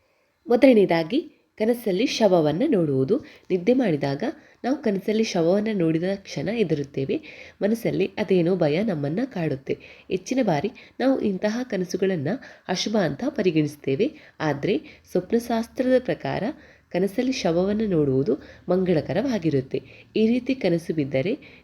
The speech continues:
ನೀವು ದೀರ್ಘಾಯುಷ್ಯವನ್ನ ಪಡೆದುಕೊಳ್ಳುತ್ತೀರಾ. ನೀವು ಇದ್ದಕ್ಕಿದ್ದಂತೆ ಕೆಲವು ದೊಡ್ಡ ಸಂತೋಷ ಅಥವಾ ಸಾಧನೆಯನ್ನ ಪಡೆಯಬಹುದು ಎಂಬುದನ್ನ ಕೂಡ ಇದು ಸೂಚಿಸುತ್ತೆ.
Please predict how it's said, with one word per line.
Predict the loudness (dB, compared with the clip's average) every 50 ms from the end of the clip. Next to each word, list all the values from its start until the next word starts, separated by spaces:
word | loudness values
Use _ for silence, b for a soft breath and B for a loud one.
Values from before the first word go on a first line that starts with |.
| B -2
ನೀವು | 0 0 2 2
ದೀರ್ಘಾಯುಷ್ಯವನ್ನ | 4 4 4 4 2 0 0 0 0 -4 -4 -4 -2 -2 0 -2 -2 -4
ಪಡೆದುಕೊಳ್ಳುತ್ತೀರಾ. | -4 -4 -2 0 0 0 2 2 0 0 0 -4 -6 -2 -2 0 0 0 -4 B B B B B B B B 0
ನೀವು | 2 2 4
ಇದ್ದಕ್ಕಿದ್ದಂತೆ | 2 0 -2 2 2 0 0 0 -6 -10 -4 -4 -4 -4 -4 -6 -8 -8 -8 -12 -20 _ _ _
ಕೆಲವು | 0 2 4 4 4 6
ದೊಡ್ಡ | 4 4 4 2 -4
ಸಂತೋಷ | -4 -2 -4 -6 -6 -4 -2 -4 -4 -2 -4 -8
ಅಥವಾ | -8 -8 -10 -10 -8 -6 -6 -6 -6 B B B B B -8 -2
ಸಾಧನೆಯನ್ನ | 2 2 2 2 2 2 2 0 0 0 -2 -4
ಪಡೆಯಬಹುದು | -2 -2 0 2 2 2 2 2 0 0 0 -2
ಎಂಬುದನ್ನ | -2 -2 -4 -2 0 0 0 0 0 -2 -4 -6
ಕೂಡ | -4 -4 -4 -2 -2 -4 B B B B B -6
ಇದು | -2 0 0 0
ಸೂಚಿಸುತ್ತೆ. | 2 2 2 2 2 0 -6 -8 -8 -12 -12 _ -6 -6 -4 -4 -6 -10 _ _